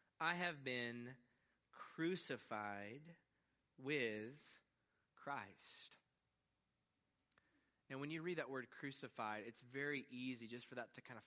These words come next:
fly over your head. But you gotta understand that while we might read over that word and just skip to the next one, when these original readers heard that the Savior they were following was crucified,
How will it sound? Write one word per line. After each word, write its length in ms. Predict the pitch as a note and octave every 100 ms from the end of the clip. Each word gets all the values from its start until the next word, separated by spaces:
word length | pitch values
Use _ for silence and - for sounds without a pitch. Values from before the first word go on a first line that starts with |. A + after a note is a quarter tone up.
| -
fly 240 | B2 A#2+ A#2
over 140 | A2+
your 160 | A2 G#2+
head. 240 | A#2+ A2+
But 140 | A2 B2
you 60 | B2+
gotta 200 | C3+ D3+
understand 840 | D3 B2+ - C#3+ B2+ A2 A2 G#2 - _ - - _ _ _ _
that 160 | C3+ B2
while 220 | B2+ B2
we 120 | D3
might 160 | F3 D#3+
read 220 | C#3 C#3+
over 160 | D3 C#3
that 180 | C3
word 160 | C3 C3+
and 80 | C3
just 140 | A#2
skip 220 | - C#3+ -
to 60 |
the 120 | B2
next 320 | A#2 B2+ - -
one, 220 | B2 A#2
when 180 | B2 B2
these 240 | C#3 F3+
original 640 | D3+ C3 D3 C#3+ C#3 C3+
readers 640 | B2+ C3 B2+ B2 A#2 A#2 - - _ _ _ _ _ _ _ - -
heard 340 | D3 C#3 B2+
that 160 | B2 -
the 60 |
Savior 640 | C3 - E3 E3 F3+ F3 E3+
they 220 | D3 C#3
were 160 | C3+
following 680 | A#2+ - C3+ C3+ C3 C3 B2+
was 160 | A#2+ A2
crucified, 1000 | - - B2+ - A#2+ A#2 G#2 G2+ G2+